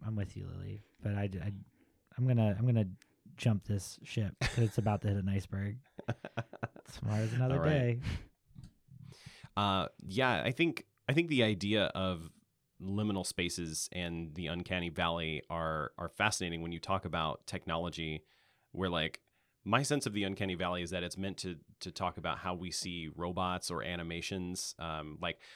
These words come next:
Speaker 2: like watching movies where they've aged somebody backwards and,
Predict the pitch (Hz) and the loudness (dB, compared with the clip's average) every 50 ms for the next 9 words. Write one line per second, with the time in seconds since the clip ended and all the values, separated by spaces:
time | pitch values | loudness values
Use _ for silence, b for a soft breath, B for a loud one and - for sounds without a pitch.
0 | B B - 110 - 117 120 123 123 - 139 113 101 101 107 107 107 110 107 104 | B B -4 -2 0 6 6 6 6 6 2 2 2 0 0 0 0 0 0 0
1 | 98 92 101 98 90 92 90 90 87 78 76 - _ - 92 95 98 95 92 92 | -2 -2 -4 -2 -2 0 -2 -2 -2 -6 -12 -16 _ -6 -4 -4 -4 -4 -4 -4
2 | - - - 95 90 87 87 87 87 76 71 78 76 - - 90 82 82 85 82 | -4 -2 -2 -2 0 0 0 -2 -2 -2 -2 -2 -2 -2 -4 -4 -4 -4 -4 -6
3 | 73 - - - - 82 80 78 80 78 78 | -8 -8 -10 -10 -8 -8 -6 -6 -4 -6 -6